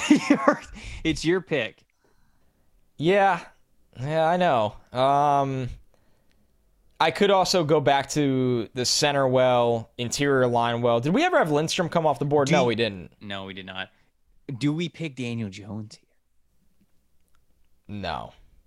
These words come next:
Speaker 1: Y-, do you hate Daniel Jones that much?
Speaker 2: Oh, no. I'm just not putting him in the first round.
Speaker 1: Brother.
Speaker 2: You can.
Speaker 1: Do you know who their f-, starting quarterback is at this point?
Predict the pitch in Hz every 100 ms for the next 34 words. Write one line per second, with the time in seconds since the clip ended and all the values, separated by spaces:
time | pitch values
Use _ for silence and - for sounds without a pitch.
0 | _ - 80 113 110 110 113 185 208 214
1 | 208 196 190 185 175 165 156 147 135 117
2 | 110 107 - 175 170 156 175 131 120 104
3 | 92 85 - 85 80 80 80 - - _
4 | - 110 107 95 - _ _ _ _ _
5 | - - - - - - - - 254 196
6 | 156 196 - - 107 110 120 127 123 107
7 | 127 - 113 104 107 95 90 - 78 -
8 | - -